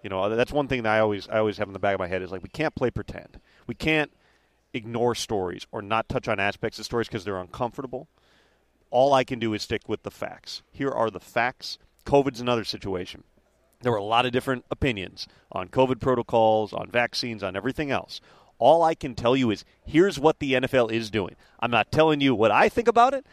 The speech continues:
I'm not telling you what you should think about it. I'm just saying this is the protocol that the union league came up with,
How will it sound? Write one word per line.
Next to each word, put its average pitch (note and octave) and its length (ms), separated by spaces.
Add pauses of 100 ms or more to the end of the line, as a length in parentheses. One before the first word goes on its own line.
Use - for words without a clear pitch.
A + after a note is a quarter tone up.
I'm - 80
not C#3 140
telling C#3 260
you B2 200
what A#2 140
you E3 200
should B3+ 180
think C4 140
about B3+ 280
it. C4 120 (760)
I'm D#3+ 160
just G3 160
saying D3+ 300 (120)
this D#3+ 360
is F3 280
the A3 100
protocol C3 720
that G#2 160
the G2+ 80
union D#3 380
league G3+ 160
came A3+ 200
up E3 160
with, G2+ 300